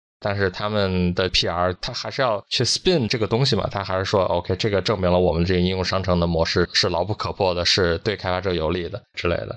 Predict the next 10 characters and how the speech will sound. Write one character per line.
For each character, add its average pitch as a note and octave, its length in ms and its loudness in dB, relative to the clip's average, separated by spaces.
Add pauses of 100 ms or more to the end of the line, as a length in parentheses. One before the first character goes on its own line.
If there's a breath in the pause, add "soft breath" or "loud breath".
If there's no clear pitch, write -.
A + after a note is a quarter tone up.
(160)
然 G2+ 100 -2
后 B2+ 60 0
我 F2+ 160 2
自 A3 160 0
己 C3+ 180 0
感 E2+ 200 -8
觉 E2+ 160 -4 (160)
大 C#3+ 180 0
家 C#3+ 220 -2
都 D3+ 520 2